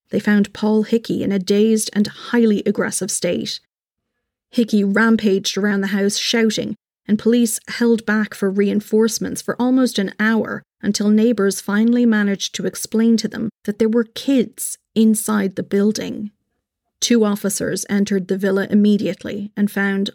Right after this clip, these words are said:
all three children unharmed. A standoff ensued, with the police trying to separate Hickey from the kids as he continued to struggle against the officers. Eventually, a doctor was called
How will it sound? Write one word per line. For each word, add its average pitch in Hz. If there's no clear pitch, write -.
all 208
three 202
children -
unharmed. -
A 220
standoff 220
ensued, 196
with -
the 196
police 208
trying 202
to 196
separate 196
Hickey 208
from 190
the 202
kids -
as 208
he 214
continued 208
to -
struggle 202
against 208
the 175
officers. -
Eventually, 208
a 214
doctor 214
was 180
called 190